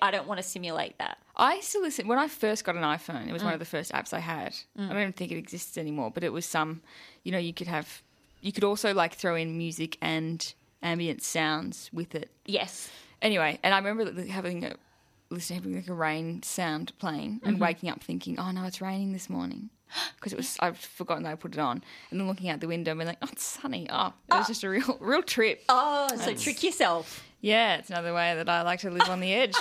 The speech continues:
Speaker 2: <laughs>
Speaker 1: Pleasantly surprised. Misdirection. Tricking yourself.
Speaker 2: Uh, so there's not a stream outside my window, but I love the rain noises.
Speaker 1: Uh,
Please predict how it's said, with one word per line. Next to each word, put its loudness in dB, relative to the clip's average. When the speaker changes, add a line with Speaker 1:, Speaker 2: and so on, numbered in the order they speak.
Speaker 2:
<laughs> -8
Speaker 1:
Pleasantly 2
surprised. 4
Misdirection. 2
Tricking 0
yourself. 0
Speaker 2:
Uh, 4
so -4
there's 0
not 2
a -2
stream 0
outside -4
my -2
window, -4
but 4
I 8
love 2
the -8
rain 0
noises. -6
Speaker 1:
Uh, 6